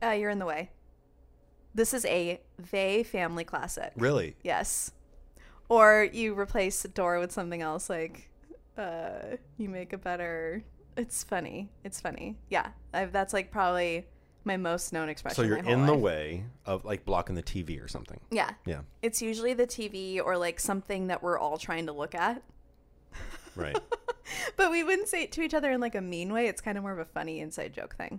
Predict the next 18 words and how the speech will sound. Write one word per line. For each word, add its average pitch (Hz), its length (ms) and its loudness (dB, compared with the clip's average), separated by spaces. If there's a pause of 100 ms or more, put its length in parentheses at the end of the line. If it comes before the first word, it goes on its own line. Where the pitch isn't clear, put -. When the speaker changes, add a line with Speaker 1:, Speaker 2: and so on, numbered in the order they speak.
Speaker 2:
There 76 140 -8
you 76 60 -8
go. 85 180 -8
Speaker 1:
Yeah. - 200 -10 (1300)
A 202 140 0
wet 196 320 -2
blanket. 170 480 -4 (380)
Is 196 140 -2
this 202 180 0
the 226 80 0
same 202 240 -2
thing 202 200 -4
as 185 140 -6
a 170 60 -4
wet 165 200 -4
rag? - 320 -4
Speaker 2:
Yeah. 175 220 -2 (180)
Speaker 1:
Okay. 185 500 -8